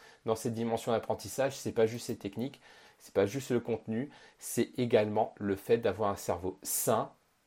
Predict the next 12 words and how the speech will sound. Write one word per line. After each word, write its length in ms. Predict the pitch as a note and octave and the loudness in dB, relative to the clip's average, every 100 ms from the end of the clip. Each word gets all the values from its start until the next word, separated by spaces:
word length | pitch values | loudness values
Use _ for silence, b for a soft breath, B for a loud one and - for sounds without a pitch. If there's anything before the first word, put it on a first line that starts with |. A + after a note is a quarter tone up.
| _ | _
et 140 | C#3+ - | 0 2
entraîné. 420 | B2 - G2+ - _ _ _ _ _ _ _ _ _ - B - | 0 0 -8 -8 _ _ _ _ _ _ _ _ _ -12 B -4
Et 60 | A#2+ | -2
une 40 | |
fois 180 | A#2 F3+ | 4 4
qu'on 200 | E3 C#3 | 4 6
a 240 | B2 A2 B B | 8 6 B B
ce 120 | - | -6
cerveau 320 | A2+ - G#2 G#2+ | 0 4 2 0
sain 360 | - B2 A2 - _ - | -2 -2 -2 -6 _ -8
et 120 | A#2+ | -6
entraîné, 480 | G#2 G2+ - F2+ D3 | -4 -4 -4 -4 -4